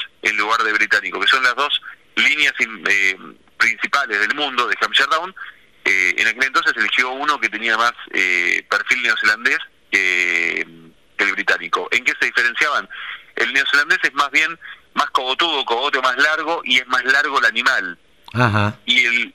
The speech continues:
Speaker 1: y el británico es un poquitito más gordito, no, no gordito, sino más bien cerrado, eh, las costillas un poco más cerradas, eh, no tan largo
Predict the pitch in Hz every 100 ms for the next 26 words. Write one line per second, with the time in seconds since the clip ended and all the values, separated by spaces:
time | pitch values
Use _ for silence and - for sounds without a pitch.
0 | _ _ 123 131 135 139 175 185 151 143
1 | 143 127 131 131 - 196 _ 175 156 165
2 | 156 - 131 131 139 139 143 160 175 -
3 | 160 175 170 190 160 127 120 - - 170
4 | 156 165 160 - 139 147 160 151 143 139
5 | 143 - - - - 110 107 107 110 -
6 | 147 - 143 131 131 131 - 135 156 151
7 | 165 - - - _ - 101 101 98 139
8 | 143 151 151 156 156 151 180